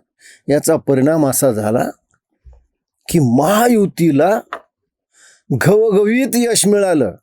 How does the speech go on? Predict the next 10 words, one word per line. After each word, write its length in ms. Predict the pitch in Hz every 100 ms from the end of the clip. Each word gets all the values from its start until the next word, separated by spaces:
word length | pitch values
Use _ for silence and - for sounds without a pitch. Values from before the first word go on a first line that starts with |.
| _ _ -
म्हणजे 200 | 139 147
दोनशे 380 | 139 170 160 190
अठ्ठ्याऐंशी 1000 | 165 127 - 185 190 190 - - 220 - - _ _ _ _ _ _ _ _ _
आमदाराची 640 | - 156 175 175 180 143 175
संख्या 480 | - 170 175 175 175
असलेल्या 420 | 156 151 165 170
विधानसभेत 920 | 160 147 160 160 - 147 156 185 196 190 -
विरोधी 540 | - 143 143 170 165
पक्ष 380 | - 160 165 -
जेमतेम 960 | 180 135 139 185 185 175 208 208 190